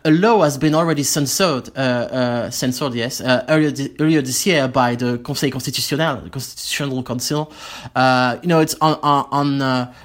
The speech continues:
the need to, uh, get out, uh, illegal content in twenty-four hours from, uh, social platforms.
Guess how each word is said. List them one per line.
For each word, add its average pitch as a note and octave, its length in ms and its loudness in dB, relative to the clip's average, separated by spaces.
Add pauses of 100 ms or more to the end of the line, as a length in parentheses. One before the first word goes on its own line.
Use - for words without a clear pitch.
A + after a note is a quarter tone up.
the C#3+ 160 0
need F3 300 2
to, C#3+ 480 -2 (120)
uh, A#2 180 -2
get D3 320 2
out, C3+ 460 2 (100)
uh, A#2+ 300 0 (100)
illegal D3 420 2
content D3+ 640 -2
in C3 180 0
twenty-four D3+ 600 -2 (220)
hours A#2+ 480 2
from, B2 520 0
uh, B2 100 0
social C#3+ 320 -2
platforms. B2 720 0